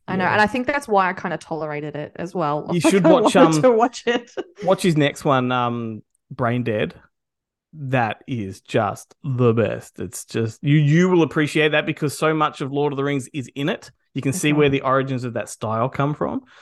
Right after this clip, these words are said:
Speaker 2: And
Speaker 1: Okay.
Speaker 2: it's very funny. It's a hilarious sort of slapstick horror movie, but geez, it's good. It's sort of Shaun of the Dead before Shaun of the Dead came along.
Speaker 1: Oh, okay. I can get behind that.
Speaker 2: Yeah.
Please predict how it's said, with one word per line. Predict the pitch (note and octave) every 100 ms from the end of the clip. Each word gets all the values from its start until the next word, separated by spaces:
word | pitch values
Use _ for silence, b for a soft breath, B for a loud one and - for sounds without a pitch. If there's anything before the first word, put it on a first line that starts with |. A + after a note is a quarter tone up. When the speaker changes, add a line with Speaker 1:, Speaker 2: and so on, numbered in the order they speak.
| B B B
Speaker 2:
And | - B2+ B2+ B2
Speaker 1:
Okay. | A#2+ _ _ _ _ _ C3+
Speaker 2:
it's | B2
very | A#2+ B2+ C#3 B2+
funny. | A#2 A#2 G#2+
It's | A2 -
a | A2+
hilarious | - B2+ B2 A#2+ A#2 G#2+
sort | A2+
of | G#2
slapstick | - - C#3+ - - -
horror | - A#2 G#2+ G2+
movie, | - - -
but | - - _ _ -
geez, | D#3 B2+ A2+
it's | -
good. | - F2 A#2+
It's | - C#3
sort | - G#3+
of | -
Shaun | F#3 F3
of | D3+
the | C3
Dead | C3+ C3+
before | B2 C3+ A#2+
Shaun | C3 A#2
of | G#2+
the |
Dead | G#2+ G#2+
came | A2+ A1+
along. | G1+ - _ _ _ _ _ _ -
Speaker 1:
Oh, | G4+ F#4
okay. | - G#3
I | A3+
can | C#4+
get | A3
behind | G3+ E3+ B2+
that. | B2 - - _
Speaker 2:
Yeah. | - A2+